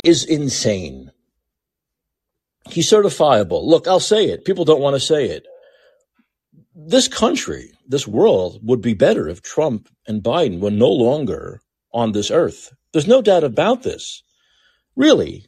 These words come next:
there's no doubt about it. If you woke up tomorrow and found out that age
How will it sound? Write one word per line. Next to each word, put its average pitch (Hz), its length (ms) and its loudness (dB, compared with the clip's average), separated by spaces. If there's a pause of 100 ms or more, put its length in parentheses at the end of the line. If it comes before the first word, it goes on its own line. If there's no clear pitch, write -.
there's 143 140 -2
no 226 120 6
doubt 170 180 6
about 87 280 -2
it. 73 120 -8
If - 120 -2
you 277 80 4
woke 220 300 4
up 156 200 4
tomorrow 101 640 -4 (920)
and 131 120 -4
found 170 280 4
out 147 160 4
that 127 240 4
age 104 720 -2